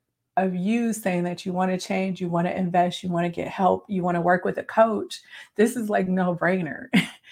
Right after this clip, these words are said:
Um, do it before the price keeps going up. Do it while you have the opportunity to work with me at probably the lowest price that you'll ever get to work with me for this container.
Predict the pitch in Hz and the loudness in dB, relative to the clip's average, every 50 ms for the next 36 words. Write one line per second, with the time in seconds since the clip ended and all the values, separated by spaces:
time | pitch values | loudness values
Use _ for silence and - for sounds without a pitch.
0 | - - - - - 196 196 185 175 180 190 185 - _ - 175 165 160 196 214 | -20 -20 -10 -2 0 2 4 4 4 2 0 -4 -6 _ -8 -8 -6 -2 0 2
1 | 247 233 202 185 - - 196 190 165 - 175 175 175 170 - - 190 196 196 190 | 4 4 4 4 4 2 -2 -6 -2 2 2 2 2 2 0 2 4 4 4 4
2 | 190 - - 190 180 175 - 180 175 170 170 180 175 143 - - _ - - - | 0 -2 -2 -2 -2 -4 -4 -4 -2 -2 0 0 0 -2 -4 -8 _ -20 -20 -20
3 | _ _ - 226 165 165 196 240 254 247 220 190 - 180 175 175 180 185 185 190 | _ _ -14 -6 -2 2 2 4 6 6 4 4 4 4 4 6 6 4 4 2
4 | 180 196 180 170 180 - 180 180 175 175 175 - - 208 196 196 190 185 185 175 | 2 2 2 2 0 0 -2 -2 -4 -4 -8 -6 -4 -2 -2 0 0 -2 -2 -4
5 | 175 170 170 170 170 175 180 180 - 175 175 175 - 180 175 175 175 170 165 - | -4 -2 -2 0 0 0 0 -2 -2 -4 -4 -4 -4 -4 -4 -4 -4 -4 -4 -6
6 | - _ _ _ _ _ _ - 170 180 165 - - - - 165 - - - 208 | -10 _ _ _ _ _ _ 0 2 2 2 2 -2 -6 -10 -10 -10 -4 0 0
7 | 220 226 214 185 175 165 160 160 160 175 180 185 185 185 - - 180 175 180 - | 2 2 2 2 0 0 0 0 0 2 2 2 0 -2 -2 0 0 0 0 -2
8 | 170 165 - - 175 - - - 175 175 175 170 160 - 170 165 - - 175 170 | -6 -6 -4 -4 -4 -2 0 0 0 0 -2 -2 -4 -4 -6 -6 -6 -4 -2 -2
9 | 165 165 - 175 180 180 175 170 - - 180 170 160 - - - 202 175 175 185 | -2 -2 -2 -2 -2 -2 -2 -4 -4 0 2 2 2 2 0 -4 -4 -2 0 0
10 | 175 170 - - - - 175 165 165 - - 175 170 170 - - - 92 - - | 0 0 -2 -6 -6 -4 -4 -4 -2 0 0 0 0 0 -2 -2 -2 -4 -4 -6